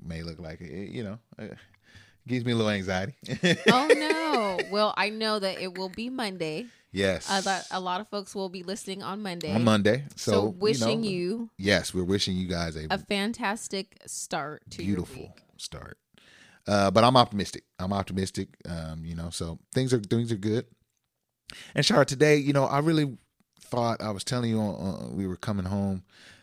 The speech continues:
Speaker 1: and I was telling you, you know, I think we need to, we need to have a real estate update pod because,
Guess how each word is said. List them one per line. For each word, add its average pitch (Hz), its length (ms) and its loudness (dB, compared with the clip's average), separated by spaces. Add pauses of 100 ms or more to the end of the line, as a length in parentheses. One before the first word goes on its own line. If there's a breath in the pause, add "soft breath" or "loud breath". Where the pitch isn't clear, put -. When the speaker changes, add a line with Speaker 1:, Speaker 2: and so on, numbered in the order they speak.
(140)
Speaker 1:
and 92 120 -2
I 95 60 0
was 92 120 -4
telling 104 220 0
you, 98 60 -2
you 101 40 -2
know, 98 200 -2
I 110 120 -8
think 117 240 -6
we 110 100 -4
need 107 220 -4
to, 87 200 -8 (440 soft breath)
we 113 100 -2
need 123 160 -2
to 110 60 0
have 101 180 -2
a 90 80 -2
real 95 260 0
estate 98 440 -4 (300)
update 90 880 -6 (720)
pod - 400 -8 (240)
because, 85 520 -8